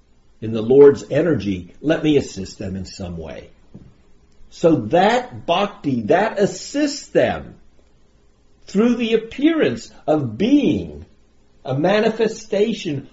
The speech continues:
of sattva gun, the mode of goodness. That bhakti,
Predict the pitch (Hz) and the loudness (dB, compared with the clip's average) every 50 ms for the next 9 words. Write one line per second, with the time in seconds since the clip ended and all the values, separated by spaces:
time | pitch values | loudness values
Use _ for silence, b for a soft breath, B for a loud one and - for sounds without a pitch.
0 | - - 127 131 107 - - - 190 165 196 208 - - - 202 170 160 165 220 | -10 -6 -6 -6 -6 -8 -4 -2 0 0 0 -2 -6 0 0 0 0 0 -2 -2
1 | 254 247 202 139 98 90 90 92 101 113 123 135 147 151 147 135 123 123 135 185 | 2 2 2 2 2 -2 -2 -4 -2 2 6 6 8 6 6 2 -2 -6 -6 -4
2 | 240 262 214 190 139 107 - - - - - - - _ _ _ _ _ _ - | -2 -2 -2 -2 -4 -6 -8 -12 -18 -20 -20 -20 -20 _ _ _ _ _ _ -20
3 | _ _ _ _ _ - - - - 135 139 135 - - - - - 156 151 175 | _ _ _ _ _ -20 -20 -12 -6 -2 -2 -2 -2 -4 -8 -6 -6 -4 -4 -4
4 | - - - - 87 76 - | -6 -10 -12 -12 -12 -12 -12